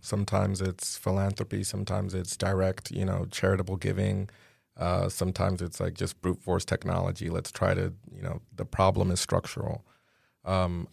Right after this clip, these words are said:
I like S V P because it, it tries to encompass all three. It brings in bu-, business leaders and, and, uh,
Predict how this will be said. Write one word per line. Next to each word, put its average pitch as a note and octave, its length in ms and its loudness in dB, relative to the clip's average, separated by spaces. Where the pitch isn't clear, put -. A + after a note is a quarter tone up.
I G#2 140 8
like G#2+ 420 6
S G2+ 160 6
V G2 120 2
P A2 300 2
because F#2+ 420 2
it, F#2 220 -2
it - 220 -4
tries F#2 420 4
to F#2 380 -2
encompass G2 500 0
all F2+ 160 4
three. G#2 360 2
It G2+ 120 -4
brings F#2+ 240 0
in F2+ 140 0
bu-, F2+ 160 -4
business F#2+ 380 0
leaders G#2 500 2
and, F2+ 360 -2
and, F2 320 -2
uh, F2 380 -2